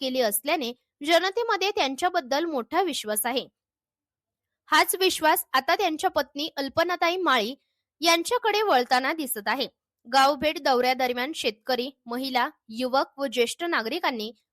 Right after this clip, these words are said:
अल्पनाताई माळी यांचे स्वागत करत, "ह्याच आमच्या उमेदवार," अशी भूमिका स्पष्ट केली आहे.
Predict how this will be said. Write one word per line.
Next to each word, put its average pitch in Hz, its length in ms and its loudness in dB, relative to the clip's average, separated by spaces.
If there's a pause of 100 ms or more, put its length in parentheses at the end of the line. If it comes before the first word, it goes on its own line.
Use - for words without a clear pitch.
अल्पनाताई 392 640 0
माळी 349 300 4
यांचे 285 340 -2
स्वागत 240 480 -2
करत, 226 220 2 (440)
"ह्याच 330 480 2
आमच्या 349 340 2
उमेदवार," 269 540 0 (280)
अशी 359 260 0
भूमिका 359 440 0
स्पष्ट - 400 -2
केली 226 240 -4
आहे. 233 240 0